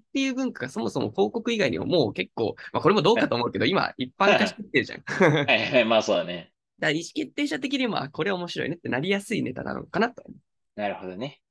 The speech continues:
Speaker 2: これ、なんか今、全然ちょっと余談なんだけど、
Speaker 1: うん。
Speaker 2: 切腹もなかっていうのが新橋にあるらしくて、
Speaker 1: 切腹？
Speaker 2: 謝罪、そう、切腹もなかっていう。あの、面白い商品だなと思ったんだけど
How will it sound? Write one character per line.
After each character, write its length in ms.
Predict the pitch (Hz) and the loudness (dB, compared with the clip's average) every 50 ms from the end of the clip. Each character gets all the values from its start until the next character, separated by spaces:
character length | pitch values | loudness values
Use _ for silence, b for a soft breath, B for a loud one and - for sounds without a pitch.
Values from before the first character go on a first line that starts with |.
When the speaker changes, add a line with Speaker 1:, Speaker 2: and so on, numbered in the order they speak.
| _ _ _ _ _ _ _ _ _ _ _ - - - | _ _ _ _ _ _ _ _ _ _ _ -20 -20 -14
Speaker 2:
こ 100 | - - | -8 -4
れ、 220 | 101 101 - - _ _ _ _ | -4 -4 -4 -6 _ _ _ _
な 100 | - 110 | -12 -10
ん 40 | 104 | -8
か 80 | - | -4
今、 240 | - - - 104 98 92 - | -4 -2 -2 -2 -4 -6 -4
全 160 | - 120 131 127 | -2 0 0 2
然 120 | 135 139 | 0 2
ち 80 | 135 151 | 0 0
ょ 20 | 127 | 0
っ 20 | |
と 140 | - 95 92 | 0 -2 0
余 200 | 95 104 110 110 | 0 0 2 4
談 160 | 120 123 131 | 4 2 2
な 80 | 131 131 | 0 -2
ん 60 | 117 | -2
だ 100 | 101 90 | -2 -4
け 120 | - 85 | -6 -8
ど、 220 | 85 85 - - _ _ _ _ _ _ _ _ _ - | -6 -8 -8 -8 _ _ _ _ _ _ _ _ _ -4
Speaker 1:
う 140 | - 156 147 | 0 0 2
ん。 40 | 123 | 4
Speaker 2:
切 220 | 135 131 - - - 147 - | 4 2 2 0 -12 -6 2
腹 140 | - 170 156 | 2 4 4
も 100 | 160 165 | 6 6
な 120 | 165 147 | 6 4
か 100 | - 120 | 4 2
っ 60 | 104 - - | -4 -2 -2
て 80 | 110 | -2
い 40 | 101 | -2
う 40 | 95 | 0
の 100 | 95 90 | -2 -4
が 80 | - 101 | -6 -6
新 260 | - - 127 123 117 | -6 -4 -4 -2 0
橋 240 | 107 98 - - 98 | -2 -2 -2 -2 -6
に 80 | 85 | -4
あ 80 | 80 87 | -4 -4
る 100 | 90 87 | -4 -4
ら 80 | 80 - | -6 -6
し 100 | - - | -8 -8
く 120 | - - | -8 -8
て、 280 | - 85 82 - - _ _ _ _ _ _ _ _ | -8 -6 -6 -6 -8 _ _ _ _ _ _ _ _
Speaker 1:
切 220 | - - 131 - - | -10 -10 -8 -2 0
腹？ 120 | 117 113 | 0 2
Speaker 2:
謝 40 | - | 4
罪、 360 | 131 123 123 120 123 - _ _ _ _ _ _ _ _ _ _ _ _ - | 4 4 4 2 -2 -8 _ _ _ _ _ _ _ _ _ _ _ _ -14
そ 60 | - 98 | -14 -12
う、 20 | |
切 220 | - - 113 90 - | -8 -6 -6 -6 -6
腹 180 | - 104 - 107 | -6 -8 -8 -6
も 140 | 101 101 98 | -8 -8 -8
な 100 | 85 - | -8 -10
か 120 | - 92 | -12 -16
っ 60 | - | -18
て 80 | - - | -16 -20
い 40 | - | -20
う。 100 | - _ _ _ _ _ _ _ _ _ _ _ _ _ | -20 _ _ _ _ _ _ _ _ _ _ _ _ _
あ 180 | - 98 90 90 | -10 -8 -8 -8
の、 380 | 90 87 87 90 90 90 - _ _ _ _ _ _ _ _ _ _ _ | -8 -8 -10 -10 -10 -12 -14 _ _ _ _ _ _ _ _ _ _ _
面 180 | - 127 131 135 | -4 0 2 2
白 220 | 131 - 170 156 | 4 6 6 6
い 40 | 139 | 6
商 180 | - - 117 107 | 6 4 2 2
品 120 | 113 92 | 0 -2
だ 80 | 87 82 | -4 -4
な 120 | 82 87 | -6 -8
と 60 | - | -12
思 100 | 87 90 | -12 -12
っ 40 | 85 | -12
た 100 | - 80 | -12 -12
ん 20 | 76 | -12
だ 80 | - | -12
け 120 | - 82 76 | -12 -12 -10
ど 260 | 85 85 90 - | -8 -10 -10 -10